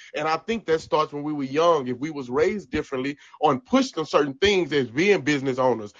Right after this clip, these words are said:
and being that we would, uh, fit right into the box. But we was a triangle and they was trying to fit a triangle in a circle.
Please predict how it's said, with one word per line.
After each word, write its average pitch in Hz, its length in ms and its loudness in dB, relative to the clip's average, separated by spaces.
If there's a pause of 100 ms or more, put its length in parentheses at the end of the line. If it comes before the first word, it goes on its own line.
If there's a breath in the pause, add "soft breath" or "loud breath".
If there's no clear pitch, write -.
(120)
and 147 160 2
being 190 220 4
that 139 180 2
we 190 220 0
would, 170 260 2 (240 loud breath)
uh, 160 60 4
fit - 280 2
right 165 220 6
into 156 200 0
the 127 80 2
box. 147 380 2 (220 soft breath)
But 160 120 6
we 190 120 4
was 196 240 4
a 147 60 2
triangle 170 840 2 (240 soft breath)
and 147 100 4
they 175 60 8
was 185 140 4
trying 180 160 4
to 165 60 4
fit 170 220 4
a 156 40 -4
triangle 156 500 2
in 147 140 0
a 170 40 0
circle. - 460 0